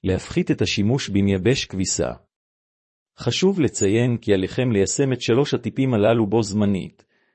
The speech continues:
כדי שתוכלו ליהנות מבגדים שנשארים לזמן ממושך. לסיום,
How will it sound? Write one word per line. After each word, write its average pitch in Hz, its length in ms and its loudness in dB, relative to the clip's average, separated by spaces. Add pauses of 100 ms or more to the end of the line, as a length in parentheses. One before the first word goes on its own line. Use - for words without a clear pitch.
(120)
כדי 107 260 0
שתוכלו 135 500 0
ליהנות 117 480 0
מבגדים 104 580 0
שנשארים 120 600 -2
לזמן 117 380 -2
ממושך. 113 800 -4 (1000)
לסיום, 82 600 -2